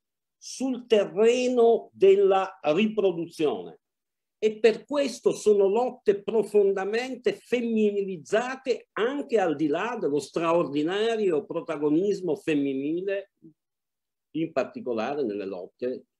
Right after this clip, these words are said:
sulla salute e, eh, sull'istruzione. Le lotte sul welfare,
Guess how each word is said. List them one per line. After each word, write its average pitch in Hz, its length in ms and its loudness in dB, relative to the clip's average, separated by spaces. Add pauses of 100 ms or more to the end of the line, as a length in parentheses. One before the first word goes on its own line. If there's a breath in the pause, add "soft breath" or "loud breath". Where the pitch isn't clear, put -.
(140)
sulla 104 240 -12
salute 92 720 -12 (260)
e, 190 300 -10
eh, 139 240 -8 (640)
sull'istruzione. 95 800 -12 (2000)
Le 104 100 -10
lotte 135 320 -6
sul 123 180 -12
welfare, 180 760 -2